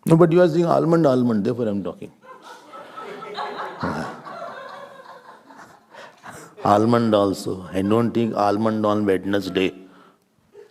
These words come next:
What is the Wednesday? Wednesday. Wednesday, not Wednesday. Wednesday.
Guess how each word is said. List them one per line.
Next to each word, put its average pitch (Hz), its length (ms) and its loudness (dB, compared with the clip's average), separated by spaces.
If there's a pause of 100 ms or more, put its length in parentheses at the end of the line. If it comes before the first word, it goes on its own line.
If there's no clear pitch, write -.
(960)
What 107 320 2
is 123 120 2
the 143 160 0
Wednesday? 107 1040 -2 (420)
Wednesday. 147 720 0 (2250)
Wednesday, 117 800 2 (160)
not 113 340 -2
Wednesday. 101 880 0 (880)
Wednesday. 95 880 0